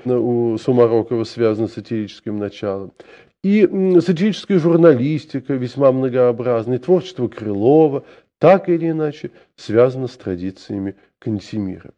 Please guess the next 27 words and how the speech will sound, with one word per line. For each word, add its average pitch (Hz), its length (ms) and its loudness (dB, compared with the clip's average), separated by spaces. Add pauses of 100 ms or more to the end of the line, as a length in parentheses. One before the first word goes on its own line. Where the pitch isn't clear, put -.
(380)
Можно 208 340 6
сказать, 180 400 2
что - 160 -2
Антиох 160 360 2
Дмитриевич 160 320 -2
Кантемир 156 640 -4 (320)
действительно 175 560 -2
совершил 143 720 -4
грандиозный 156 920 2
перелом 117 560 0
в 95 80 -8
истории 95 460 -6
русской 95 480 -10
литературы. 85 680 -14 (280)
С - 160 -20
него 110 260 2
начинается 165 840 0 (200)
совершенно 147 640 0
новый 123 460 2
этап 156 320 -2
в 107 40 -4
истории 104 360 -8
русского 92 440 -12
смеха, 85 500 -16 (380)
история 127 520 -2
русской 90 380 -10
сатиры. - 600 -18